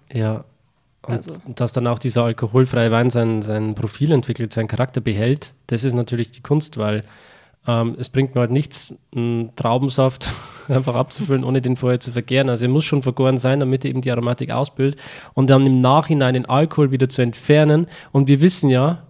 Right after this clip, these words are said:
Speaker 1: im Weinbau ist es so, je mehr Eingriffe du danach machst, desto weniger bleibt am Schluss vom, vom Charakter und vom Wein übrig. Und da sind die Winzer jetzt eben dran, ähm,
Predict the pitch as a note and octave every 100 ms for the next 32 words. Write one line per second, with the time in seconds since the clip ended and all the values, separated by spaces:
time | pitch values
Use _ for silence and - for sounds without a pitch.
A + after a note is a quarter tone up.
0 | _ E3 F3 C#3 B2 B2+ B2+ B2 - C#3
1 | C#3 D3 B2 D3+ C#3+ C3+ C3+ C3+ B2+ A#2
2 | A2+ D#3 F#3 F3+ - - _ - - _
3 | C#3+ C3+ C3 C3 C#3 B2+ C3 B2+ B2 -
4 | C#3 - A#2 A2 A2+ A2+ B2+ B2 B2 A2+
5 | A2+ G#2+ A2 D3+ B2+ A2+ A2+ A2 B2+ C3+
6 | C3 C3 D3+ B2+ - A#2+ A#2 B2 C#3 B2
7 | A#2+ A#2